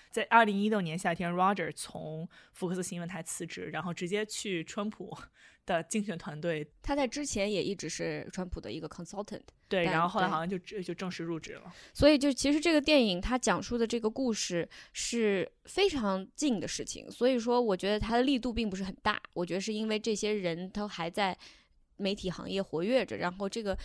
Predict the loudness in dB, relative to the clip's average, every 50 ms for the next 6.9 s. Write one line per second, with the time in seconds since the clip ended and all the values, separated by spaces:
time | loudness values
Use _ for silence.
0 | -12 -14 -20 _ _ -10 -10 -8 -2 2 4 4 4 4 2 0 -2 -4 -4 -2
1 | -2 0 2 2 2 4 2 2 0 0 2 0 2 2 2 -2 -2 -2 -4 -4
2 | -4 -4 -6 -6 -4 -4 -4 -4 -4 -4 -4 -4 -4 -6 -8 -8 -8 -8 -8 -8
3 | -10 -10 -8 -8 -8 -8 -8 -8 -8 -6 -4 -4 -2 -2 -4 -6 -6 -6 -4 -2
4 | -2 0 0 -2 -4 -4 -2 0 0 0 0 -2 -4 -6 -2 -2 0 -2 -2 -4
5 | -6 -4 -4 -4 -2 -4 -4 -4 -4 -6 -2 0 0 0 0 -2 -6 -6 -8 -10
6 | -10 -6 -2 -2 -2 -2 -4 -6 -6 -6 -6 -8 -6 -4 -2 -2 -2 -2